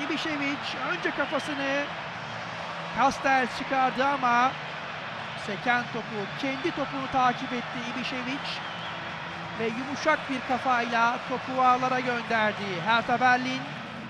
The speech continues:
bir sıfır önde. Wolfsburg golden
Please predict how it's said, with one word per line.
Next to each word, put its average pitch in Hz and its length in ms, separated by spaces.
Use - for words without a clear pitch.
bir 208 120
sıfır - 260
önde. 220 480
Wolfsburg 214 580
golden 185 420